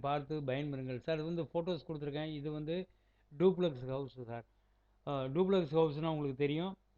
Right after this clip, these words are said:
இது வந்து கிரவுண்ட் ஃப்ளோரு ப்ளஸ் ஃபர்ஸ்ட் ஃப்ளோரு. So, முதல் மாடிக்கு நீங்க போகணும் அப்படின்னா, வீட்டுக்குள்ளேயே ஸ்டெப்ஸ் இருக்கும். அதுதான் டூப்ளெக்ஸ் ஹவுஸு.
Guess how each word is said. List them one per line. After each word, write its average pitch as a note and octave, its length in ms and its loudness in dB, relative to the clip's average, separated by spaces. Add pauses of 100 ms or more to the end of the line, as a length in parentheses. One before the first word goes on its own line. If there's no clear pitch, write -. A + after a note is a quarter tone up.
இது D3+ 160 -2
வந்து E3 300 -2
கிரவுண்ட் D#3 300 2
ஃப்ளோரு E3 280 2 (200)
ப்ளஸ் F3 220 0 (120)
ஃபர்ஸ்ட் D3+ 220 -4
ஃப்ளோரு. D#3 260 0 (460)
So, F3+ 120 2 (120)
முதல் G3 280 4
மாடிக்கு E3+ 300 0
நீங்க D#3 180 0 (100)
போகணும் E3 300 2
அப்படின்னா, D3+ 320 -2
வீட்டுக்குள்ளேயே F3 640 0
ஸ்டெப்ஸ் D#3 340 -2
இருக்கும். D3 360 -4
அதுதான் D3 340 0 (100)
டூப்ளெக்ஸ் C#3+ 440 -4
ஹவுஸு. B2 280 -6